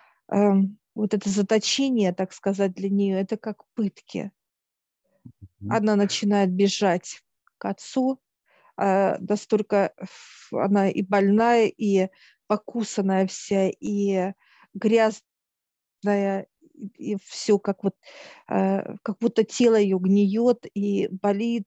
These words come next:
Speaker 1: и, э, конечно, э,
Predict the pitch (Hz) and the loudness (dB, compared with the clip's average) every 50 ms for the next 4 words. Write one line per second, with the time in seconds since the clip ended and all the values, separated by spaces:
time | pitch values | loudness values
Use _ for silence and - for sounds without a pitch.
0 | _ _ - 214 208 208 208 196 - - - 190 - _ 196 190 190 190 190 - | _ _ -8 -6 -4 -2 -2 -4 -4 -6 -10 -12 -12 _ -8 -6 -6 -6 -8 -8
1 | - 196 185 180 180 190 - - _ _ _ _ _ - - - - - - - | -8 -8 -6 -6 -6 -8 -10 -12 _ _ _ _ _ -20 -20 -20 -20 -20 -20 -20
2 | _ _ _ _ _ _ _ _ _ _ _ _ _ _ _ _ _ _ _ _ | _ _ _ _ _ _ _ _ _ _ _ _ _ _ _ _ _ _ _ _
3 | _ _ _ _ _ _ - 214 202 104 | _ _ _ _ _ _ -6 -2 -2 0